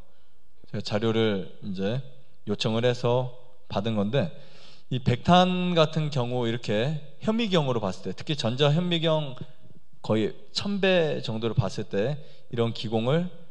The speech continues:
살펴볼 수 있습니다. 이게 어마어마해요. 눈에 우리가 절대 보이지 않아요.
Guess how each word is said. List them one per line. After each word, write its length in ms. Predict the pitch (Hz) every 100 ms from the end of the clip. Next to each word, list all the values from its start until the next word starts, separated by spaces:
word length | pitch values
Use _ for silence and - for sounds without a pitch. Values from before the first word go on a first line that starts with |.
| - -
살펴볼 420 | - 139 143 104
수 140 | 87 87
있습니다. 580 | 82 95 85 78 78 - - - - - - -
이게 100 | 110
어마어마해요. 840 | 101 113 143 135 110 98 101 85 - - - - - - -
눈에 320 | 120 165 185
우리가 540 | 139 123 143 156 117 127
절대 220 | 127 156
보이지 300 | 147 127 139
않아요. 460 | 113 98 98 110